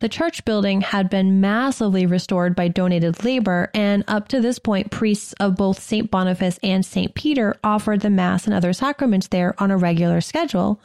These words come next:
But now they didn't need to split their time. On July twenty-fifth,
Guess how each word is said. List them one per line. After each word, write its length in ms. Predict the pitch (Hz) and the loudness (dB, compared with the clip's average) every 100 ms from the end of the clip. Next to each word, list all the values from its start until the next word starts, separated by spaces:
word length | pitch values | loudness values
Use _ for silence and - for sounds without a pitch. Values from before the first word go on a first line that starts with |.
| - - - - - | -14 -14 -14 -14 -2
But 360 | 262 269 285 - | 2 2 0 0
now 400 | 233 220 233 320 | 2 2 2 0
they 120 | 285 | 2
didn't 300 | 226 214 202 | 2 2 2
need 220 | 196 208 196 | 2 2 0
to 80 | |
split 320 | 196 - 196 196 | -6 -6 -4 -2
their 120 | 190 | -4
time. 520 | - 302 226 214 214 | -4 -2 0 0 0
On 140 | 220 196 | 0 0
July 300 | 196 190 240 | 2 0 0
twenty-fifth, 560 | 302 302 285 214 208 | 0 -2 0 0 0